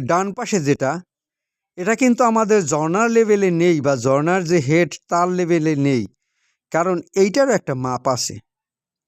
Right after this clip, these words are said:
সে মাপটা, আহ, মেজারমেন্ট করেই কিন্তু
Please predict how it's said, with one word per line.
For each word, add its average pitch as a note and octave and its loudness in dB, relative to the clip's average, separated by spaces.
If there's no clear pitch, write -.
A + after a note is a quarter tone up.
সে - 0
মাপটা, F#3 0
আহ, D#3+ 0
মেজারমেন্ট A3+ 0
করেই A#3+ 2
কিন্তু B3+ 2